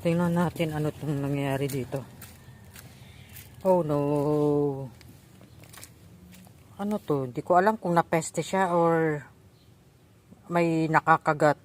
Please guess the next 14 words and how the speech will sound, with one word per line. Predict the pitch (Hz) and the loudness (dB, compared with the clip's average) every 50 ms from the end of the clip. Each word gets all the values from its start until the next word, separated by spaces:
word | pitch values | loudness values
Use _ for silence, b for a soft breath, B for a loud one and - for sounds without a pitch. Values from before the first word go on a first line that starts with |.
| - - - | -20 -18 -8
Baka | 160 165 156 - - | -4 -4 -4 -2 -4
may | 156 165 165 | -2 -2 -2
kumagat | 151 - 170 156 156 156 151 160 151 - | -2 0 2 2 2 2 2 0 -2 0
na, | 151 143 143 143 143 143 135 131 127 120 - - - - - - - - - - - - - - - - - - - - - _ - - - - - - - - - - - - - - - - | -2 -2 0 0 0 -2 -2 -4 -6 -10 -16 -20 -20 -20 -20 -20 -20 -20 -20 -20 -20 -20 -20 -20 -20 -20 -20 -20 -20 -20 -20 _ -20 -20 -20 -20 -20 -20 -20 -20 -20 -20 -20 -20 -20 -20 -18 -12
hindi | 151 143 131 143 | -10 -6 -6 -6
ko | - - 165 156 | 0 2 2 4
alam | 156 165 180 180 | 4 4 4 2
kung | - 143 147 147 | -4 -4 -4 -4
ang | 139 139 135 | -4 -4 -4
nakagat | 131 - - 147 127 156 143 - | -6 -4 -4 -2 -2 -2 -4 -4
siya | - 139 139 | -4 -2 -2
ng | 143 139 | -2 0
ahas | 147 143 139 139 143 180 190 - - - 160 | 2 2 2 2 0 -2 -4 -4 -6 -6 -4
o | 151 151 147 143 143 135 131 | -2 -2 -2 -2 -2 -4 -6